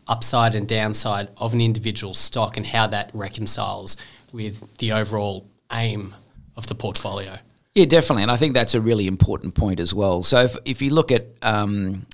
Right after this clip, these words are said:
Speaker 2: the, the, the Fidelity Australian Equities Fund, we have, we say we normally have between thirty and fifty stocks in that, in the fund, which we think is quite important as well.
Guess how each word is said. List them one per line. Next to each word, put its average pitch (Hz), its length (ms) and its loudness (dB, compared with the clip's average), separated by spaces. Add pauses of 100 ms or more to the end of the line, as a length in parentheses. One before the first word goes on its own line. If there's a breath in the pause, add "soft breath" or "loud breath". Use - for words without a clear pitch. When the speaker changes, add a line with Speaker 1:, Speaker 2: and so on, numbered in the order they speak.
(120)
Speaker 2:
the, 110 140 -2
the, 101 320 -6
the 95 120 0
Fidelity 131 300 2
Australian 107 280 2
Equities 95 360 0
Fund, 135 480 4
we 127 260 0
have, 110 440 2 (840 loud breath)
we 123 160 -2
say 139 180 4
we 127 120 4
normally 147 260 4
have 120 180 4
between 104 360 0
thirty 117 400 2
and 98 120 -2
fifty 98 300 -2
stocks - 640 -2 (260)
in 98 160 -2
that, 82 200 -4 (160)
in 92 160 -2
the 85 60 -2
fund, 73 360 -4
which 117 160 -2
we 160 80 2
think 151 180 2
is 113 80 0
quite 98 220 2
important 87 380 0
as 78 100 -6
well. 80 240 -4